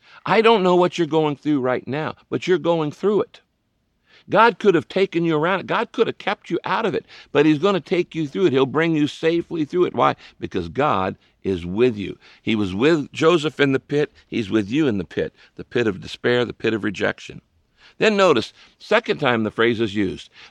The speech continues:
God was with Joseph when he sold to be a slave to Potiphar.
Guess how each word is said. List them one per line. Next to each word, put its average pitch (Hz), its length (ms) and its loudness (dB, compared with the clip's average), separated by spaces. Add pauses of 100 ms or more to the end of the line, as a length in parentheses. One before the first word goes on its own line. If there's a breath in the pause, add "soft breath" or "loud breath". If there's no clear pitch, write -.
(100)
God 113 300 4
was 120 160 -2
with 123 180 2
Joseph 120 520 2 (220 soft breath)
when 113 120 0
he 120 80 2
sold 113 400 2
to 120 80 2
be 113 140 -2
a 120 60 2
slave 110 360 0
to 120 80 -8
Potiphar. - 540 -10